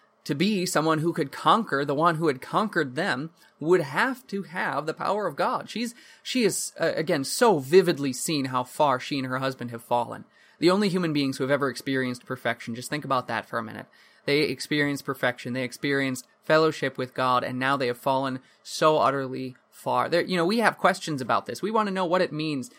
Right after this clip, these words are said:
that now the serpent has to crawl on his belly. Uh, I didn't really talk about that a whole lot, but, you know, there are theories. W-, did the, the serpent look more like a lizard or, or like a dragon, uh, initially? And then, you know, his wings and legs were taken away, so he's crawling on the belly. We don't know that, but Eve did.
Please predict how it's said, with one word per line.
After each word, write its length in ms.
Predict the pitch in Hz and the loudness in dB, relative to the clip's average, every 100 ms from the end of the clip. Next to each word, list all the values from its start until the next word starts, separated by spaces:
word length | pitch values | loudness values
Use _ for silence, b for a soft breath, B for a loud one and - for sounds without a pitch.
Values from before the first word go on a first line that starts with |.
| B - | B -2
that 140 | 143 | 0
now 160 | 151 147 | 2 0
the 80 | |
serpent 320 | 135 151 139 139 | -2 -4 -4 -8
has 80 | |
to 80 | - | -12
crawl 340 | - 156 147 151 | 0 4 4 2
on 140 | 139 | 0
his 180 | 135 123 | -8 -6
belly. 400 | 131 127 110 - b b | -4 -4 -4 -10 b b
Uh, 80 | - | -2
I 120 | 131 | 0
didn't 160 | 151 165 | 0 -2
really 160 | 147 131 | -4 -2
talk 200 | 180 156 | -2 0
about 140 | 139 | -4
that 140 | 131 120 | -4 -6
a 40 | |
whole 180 | 127 123 | -4 -2
lot, 200 | 113 - | -2 -2
but, 120 | 123 | -4
you 80 | 143 | -4
know, 80 | 127 | -2
there 140 | 131 | -2
are 40 | |
theories. 420 | 131 147 135 127 127 | -2 -2 -2 -2 -4
W-, 160 | 113 - | -10 -10
did 160 | 107 | -10
the, 160 | 113 120 | -6 -6
the 140 | 131 | -6
serpent 340 | 131 185 - 127 | -4 -4 -2 -6
look 140 | 151 | -4
more 160 | 147 160 | 0 0
like 160 | 165 | 2
a 40 | 185 | 2
lizard 380 | 220 156 107 - | 4 2 0 -2
or, 180 | 127 | -4
or 140 | - 135 | -2 0
like 180 | 143 208 | 2 0
a 60 | |
dragon, 560 | 190 262 247 175 127 - B B - | -2 0 2 0 -4 -12 B B -6
uh, 180 | 135 123 | -4 -4
initially? 460 | 143 131 - 127 | -4 -6 -6 -6
And 140 | 123 135 | -6 -4
then, 100 | 135 | -4
you 80 | 131 | -4
know, 100 | 127 | -6
his 140 | 135 | -4
wings 320 | 147 165 156 | -2 -2 -2
and 80 | 151 | 0
legs 260 | 160 170 147 | 2 2 -2
were 100 | 139 | -2
taken 280 | 160 156 | -2 -2
away, 240 | 151 170 143 | -2 0 0
so 140 | 131 | -2
he's 80 | 127 | -4
crawling 320 | - 151 143 | 0 0 0
on 60 | 143 | -4
the 60 | |
belly. 300 | 135 156 139 | -4 -2 -2
We 180 | 165 254 | 2 2
don't 240 | 320 247 180 | 4 2 0
know 420 | 233 - 147 139 139 | -4 -2 -4 -4 -2
that, 280 | 120 - - | -2 -2 -6
but 120 | 143 - b b b | -8 -8 b b b
Eve 280 | 226 269 185 | -4 -2 0
did. 320 | 214 254 - | 0 0 -4